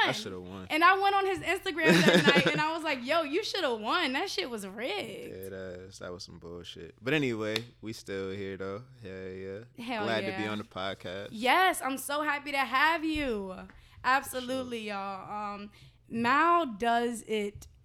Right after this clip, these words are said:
Speaker 2: all. And I know everybody says that. Everybody think they do it all, but
Speaker 1: Nigga, <laughs>
Speaker 2: no.
Speaker 1: you don't do the half. What you mean? We were just talking about that. This shit
Speaker 2: Mal
Speaker 1: work for real.
Speaker 2: does it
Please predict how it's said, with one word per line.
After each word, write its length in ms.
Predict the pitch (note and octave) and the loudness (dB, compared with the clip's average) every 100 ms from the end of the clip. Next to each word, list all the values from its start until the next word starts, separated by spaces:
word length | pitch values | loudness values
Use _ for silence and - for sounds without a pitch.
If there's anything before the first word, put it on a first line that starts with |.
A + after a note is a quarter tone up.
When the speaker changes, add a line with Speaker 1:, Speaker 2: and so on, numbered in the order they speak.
| - | -4
Speaker 2:
all. 560 | G3+ G3 F#3+ A3 - - B3+ - - | 0 0 -2 -8 -14 -4 -4 -4 4
And 180 | C#4+ D4 | 6 10
I 100 | D#4 | 10
know 160 | G4+ F4+ | 10 10
everybody 460 | E4+ F#4+ F#4 E4+ | 8 8 6 6
says 280 | E4 D4+ C#4+ C4+ | 4 2 4 4
that. 160 | C#4+ | 6
Everybody 400 | D4 E4 E4+ D#4+ | 6 6 6 6
think 420 | - C#4+ C#4 C#4 | 4 2 2 4
they 140 | - E4 | 6 6
do 320 | C4 C#4+ C#4+ | 4 2 4
it 140 | C#4 C#4 | 4 8
all, 180 | F4 D#4+ | 10 10
but 220 | C#4+ D#4 D4+ | 10 8 10
Speaker 1:
Nigga, 100 | D#4+ | 12
<laughs> 0 | |
Speaker 2:
no. 80 | D#4 G#3 F#3 | 12 12 12
Speaker 1:
you 20 | |
don't 320 | E3+ F3+ F3 D3+ | 12 12 12 12
do 80 | D3 | 10
the 120 | C3+ | 10
half. 680 | C#3 C#3+ D3+ D3+ C#3 B2 A2+ | 12 12 12 12 12 6 4
What 160 | B2+ | 0
you 80 | C3+ C3+ | 0 0
mean? 560 | C#3+ D3 C#3+ B2+ - - - F4 - | 0 0 0 -2 -6 -8 -10 -12 -2
We 60 | - | 4
were 60 | E3 | 6
just 180 | C#3 - | 6 8
talking 260 | D3 D3+ D#3 | 8 8 8
about 240 | C3+ B2+ | 6 8
that. 260 | D#3+ F3+ C3 | 6 6 4
This 100 | D3 | 2
shit 180 | C3 D4+ | 6 8
Speaker 2:
Mal 420 | D4+ E4 F4 F4 | 8 8 8 6
Speaker 1:
work 60 | E4+ | 6
for 60 | |
real. 100 | - | 4
Speaker 2:
does 340 | C#4+ D4 D4+ C4+ | 4 4 2 2
it 180 | C4+ | 0